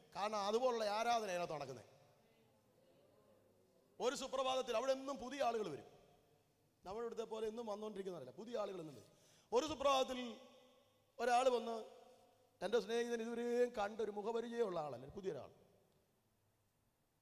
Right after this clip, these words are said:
അപ്പോ ഒന്ന് പരിചയപ്പെടുത്താനായിട്ട് അവസരം കൊടുത്തു.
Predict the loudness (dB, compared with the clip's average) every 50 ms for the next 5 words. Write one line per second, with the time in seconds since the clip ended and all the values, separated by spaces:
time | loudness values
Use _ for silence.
0 | _ _ _ -2 -2 0 0 0 -2 -4 -8 -14 -20 -20 -20 -20 -20 -20 _ _
1 | _ _ -6 0 0 2 2 2 2 2 0 0 0 0 2 2 2 2 2 0
2 | 0 -2 -2 0 0 0 0 0 -4 -4 -6 -8